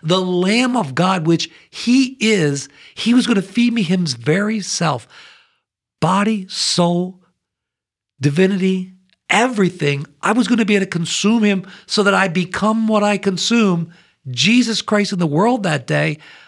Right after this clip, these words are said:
I went, "Oh my goodness, I wanna go every day." And so, Rob, as I started to go to daily mass, I wanted to go more. And then when I'd miss a day, I'd feel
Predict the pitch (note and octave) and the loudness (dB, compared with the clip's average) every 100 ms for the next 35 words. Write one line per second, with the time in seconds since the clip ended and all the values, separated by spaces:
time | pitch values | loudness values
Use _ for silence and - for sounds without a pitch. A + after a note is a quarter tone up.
0 | - F#3 F#3 F#3+ F#3 - G3 A3+ A#3+ A3+ | -4 -2 2 0 -2 -2 0 2 2 2
1 | G#3+ G#3 F3 G3 A3 F3+ E3 - - _ | 2 2 0 2 2 0 -2 -6 -12 _
2 | _ _ - D#3 C3 B2 C3 C#3 - _ | _ _ -2 0 0 -2 -4 -4 -8 _
3 | _ _ _ _ - E3+ F3+ C3 A2+ A2 | _ _ _ _ -4 -4 -2 -6 -6 -10
4 | G#2+ - _ _ _ _ _ _ E3 E3 | -12 -18 _ _ _ _ _ _ -2 -2
5 | - E3+ E3+ F#3 F3+ D3+ _ _ _ - | 0 0 2 0 -2 -4 _ _ _ -2
6 | G#3 G3 F3 - - D#3+ F3 - A#2+ C3+ | 0 0 -2 -4 -2 0 0 -4 -2 -2
7 | G3+ C3+ A2+ _ - - F3+ C3+ D#3+ F#3 | -2 -4 -8 _ -20 -6 -2 0 2 2
8 | E3 C3+ G#3+ G#3 C#3 C3 - - _ _ | 0 0 0 0 -4 -4 -6 -10 _ _
9 | _ _ - A#2+ B2 A#2+ B2+ B2 A2+ C3+ | _ _ -6 -2 -2 -2 -4 -2 -4 -4
10 | E3 A#2+ - _ _ _ _ _ _ - | -6 -8 -16 _ _ _ _ _ _ 0
11 | D#3+ F3+ G3+ E3+ D#3 B2 A#2+ D3+ G#3 - | 4 4 2 2 0 -2 -4 -2 0 0
12 | A#3+ C#4+ D4 D4 C#4 _ _ _ _ - | 0 0 0 -2 -6 _ _ _ _ -4
13 | C#3 - D#3+ D3 C3+ - | -4 0 2 2 0 -8